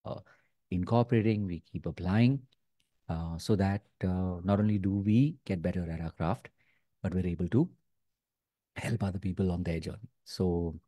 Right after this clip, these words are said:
just a reminder, not only to myself, but, uh, uh, in addition also to you, that, you know, if you are somebody that's on the journey, just keep showing up, just keep doing the work,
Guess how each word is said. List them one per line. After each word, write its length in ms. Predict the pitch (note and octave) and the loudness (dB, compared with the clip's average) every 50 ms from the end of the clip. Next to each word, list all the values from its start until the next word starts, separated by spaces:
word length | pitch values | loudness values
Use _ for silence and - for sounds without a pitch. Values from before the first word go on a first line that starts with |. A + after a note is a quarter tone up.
| _ _ _ _ _ _ _ _ _ _ _ | _ _ _ _ _ _ _ _ _ _ _
just 220 | - A2+ G#2+ - | 4 4 4 6
a 60 | A2+ | 2
reminder, 540 | G2+ G2 F#2 F2+ F2 F2+ F2+ E2 F2+ G2+ D3 - _ - | 2 2 2 2 2 0 2 0 0 -2 -2 -4 _ -2
not 60 | G2 G2 | 0 2
only 100 | F#2+ F2+ | 2 2
to 80 | F#2+ | 2
myself, 380 | F2 F2 E2+ - - F2 F#2 G#2+ _ | 0 0 -2 -2 -4 -4 -4 -4 _
but, 160 | - E2+ E2 D#2+ _ _ _ _ _ _ _ _ _ - F#2 - _ - - G#2 | -8 -8 -8 -8 _ _ _ _ _ _ _ _ _ -14 -14 -14 _ -20 -14 -12
uh, 380 | F#2+ E2+ E2+ E2+ E2 E2+ E2+ F#2+ - _ _ _ _ _ _ _ _ _ _ - | -10 -8 -8 -8 -8 -10 -10 -12 -14 _ _ _ _ _ _ _ _ _ _ -8
uh, 180 | F#2 E2 E2 - - _ _ _ _ _ _ - | -8 -6 -6 -8 -12 _ _ _ _ _ _ 4
in 200 | D3 C#3+ C3+ B2 | 6 6 8 6
addition 380 | G2+ G2 G2+ F#2 - - F#2+ | 6 4 0 -2 0 0 0
also 360 | F#2 F2+ F2+ E2+ - - F#2+ | 2 2 0 -2 -2 -6 -6
to 120 | F2+ - G#2 | -4 -2 0
you, 260 | G#2+ D3 C#3 F#2 D#2+ _ _ _ - | 2 2 2 2 -2 _ _ _ -8
that, 280 | - F#2+ F#2+ F#2 F2+ - _ - | -6 -4 -4 -4 -6 -8 _ -8
you 60 | F2 | -6
know, 100 | F2+ F2+ | -6 -6
if 160 | F2 - - | -6 -4 0
you 180 | G2 G#2 G#2+ G#2+ | 2 4 4 4
are 220 | G#2 G2 F#2+ F#2 | 4 2 0 -4
somebody 360 | - - - F#2 F2 E2+ F2+ | -8 -6 -6 -6 -4 -4 -6
that's 240 | D#2+ E2 E2 - - | -6 -8 -10 -12 -12
on 160 | - F#2 E2 | -12 -10 -8
the 60 | E2 | -8
journey, 460 | D#2 - - F#2 F2+ F#2+ F#2+ F#2+ F#2 - _ _ _ _ _ _ _ _ - | -8 -4 -2 -2 0 0 0 -2 -4 -8 _ _ _ _ _ _ _ _ -6
just 140 | F#2+ F#2 - | -6 -4 0
keep 160 | - B2 A#2+ | 0 0 0
showing 360 | - - F#2+ F2 F2 D#2+ D#2 | 0 -4 -4 -4 -4 -8 -8
up, 100 | D#2 - | -10 -12
just 160 | - - - - | -12 -18 -10 -8
keep 160 | F#2 D#2 - | -8 -6 0
doing 180 | G2+ G2+ A2 | 2 4 4
the 80 | A2+ G#2+ | 4 4
work, 340 | F#2+ G2 G#2 A#2+ - - | 4 2 0 -2 -4 -10